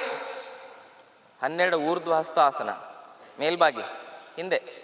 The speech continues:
ಹಿಂದೆ ಬಾಗ್ಬೇಕು. ಏನೋ ಚೆನ್ನಾಗಿ ಬಾಗಿ, ಬಾಗ್ರಿ. Very good, ನಮಸ್ಕಾರ ಸ್ಥಿತಿ. ಹಾ, ಇನ್ನೊಂದು ರೌಂಡ್ ಮಾಡೋಣ.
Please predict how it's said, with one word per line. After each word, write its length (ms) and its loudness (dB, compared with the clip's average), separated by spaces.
ಹಿಂದೆ 200 -4
ಬಾಗ್ಬೇಕು. 560 4
ಏನೋ 140 2
ಚೆನ್ನಾಗಿ 320 4
ಬಾಗಿ, 280 6
ಬಾಗ್ರಿ. 340 6
Very 220 2
good, 240 2
ನಮಸ್ಕಾರ 580 4
ಸ್ಥಿತಿ. 460 -2
ಹಾ, 400 0
ಇನ್ನೊಂದು 240 -4
ರೌಂಡ್ 200 0
ಮಾಡೋಣ. 200 4